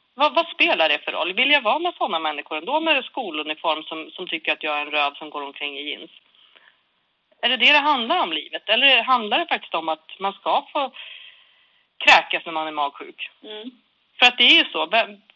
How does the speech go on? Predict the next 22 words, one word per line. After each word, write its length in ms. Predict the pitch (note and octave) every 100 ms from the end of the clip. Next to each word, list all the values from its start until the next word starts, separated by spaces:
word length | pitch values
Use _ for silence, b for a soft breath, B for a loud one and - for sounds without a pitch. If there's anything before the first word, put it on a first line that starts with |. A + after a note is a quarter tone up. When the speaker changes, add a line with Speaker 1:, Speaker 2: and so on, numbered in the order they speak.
| _ G3+ G#3 C4+ A3+
Speaker 1:
det 80 | C4
var 140 | C#4+
så 100 | B3+
jäkla 440 | A3+ B3+ F3 -
bra 220 | E3+ E3 E3+
jämförelse, 640 | G3 D#3+ - B3+ F3+ -
liksom. 340 | D#3+ E3 D3+ _ _ _ G3
Hu-, 260 | G#3+ G#3+
hur 120 | A#3
många 260 | D4 D4+ B3
människor, 520 | G#3+ F3 E3+ F3 E3+ - _ _ _ _
när 100 | G3
de 100 | F#3+
är 40 | F#3
magsjuka, 600 | F3+ D#3 E3 D#3 E3+ D#3+
går 200 | E3 F#3+
och 80 |
håller 260 | F#3+ B3+ D4
sig 140 | -
från 180 | D#3+ D#3+
att 80 | D#3+
kräkas 480 | G3+ E3+ - A3+